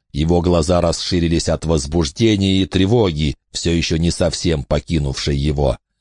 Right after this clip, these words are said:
«Ты понимаешь, что мы собираемся сделать?» спросила Магда ровным тоном. Мальчик дважды кивнул. «Течение в проливе очень сильное», продолжала Магда,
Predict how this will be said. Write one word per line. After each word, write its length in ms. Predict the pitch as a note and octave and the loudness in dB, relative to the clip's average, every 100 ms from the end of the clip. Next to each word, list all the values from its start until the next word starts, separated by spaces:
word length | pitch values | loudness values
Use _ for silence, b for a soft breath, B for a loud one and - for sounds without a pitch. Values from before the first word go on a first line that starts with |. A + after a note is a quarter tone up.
| _ _ _ | _ _ _
«Ты 180 | E2 D2+ | 0 0
понимаешь, 720 | D2 C#2+ D2 D2 G#2 F#3 D#3 | 2 0 2 2 2 2 0
что 380 | - - - G2 | -2 -4 0 0
мы 120 | D#2+ | 0
собираемся 760 | - D#2 D2 D2+ D2 D2 - D2+ | -2 -2 0 2 2 0 -2 -4
сделать?» 580 | C#2 E2 D#2 C#2+ - - | 0 0 2 0 -4 -10
спросила 640 | - - D2 D#2 D#2+ D#2 D#2+ | -12 -4 -2 0 0 2 2
Магда 400 | D#2 C#2 C#2+ D2+ | 2 0 0 2
ровным 440 | D#2+ D2 D#2 D2 | 2 2 0 0
тоном. 480 | - D2+ C#2 B1+ A#1+ _ _ _ _ | 0 0 0 -2 -6 _ _ _ _
Мальчик 540 | - D2+ G2 F#2 F#2+ D#2 | -2 2 2 0 -2 -2
дважды 480 | C#2+ D#2+ E2 E2+ E2+ | 2 2 2 0 0
кивнул. 500 | E2 C#2+ C#2 A#1+ - _ _ _ - | 0 0 0 -2 -6 _ _ _ -6
«Течение 720 | E2 D#2+ - G2 A2 G#2 G#2 | -2 -2 0 0 2 2 0
в 80 | - | 0
проливе 580 | E2+ F2+ G2 A2 G2+ A2 | 0 2 4 2 2 0
очень 420 | G#2+ G#2 - G2 F2+ | 0 0 2 0 -2
сильное», 720 | - D3+ G2+ D#2 D#2 C#2 B1+ _ | -2 0 2 0 0 -2 -4 _
продолжала 580 | C#2+ D#2 D#2 D#2 E2 D#2 | -4 0 0 2 0 0
Магда, 540 | D#2 F#2+ G#2 F#2 F#2+ | 2 2 2 0 0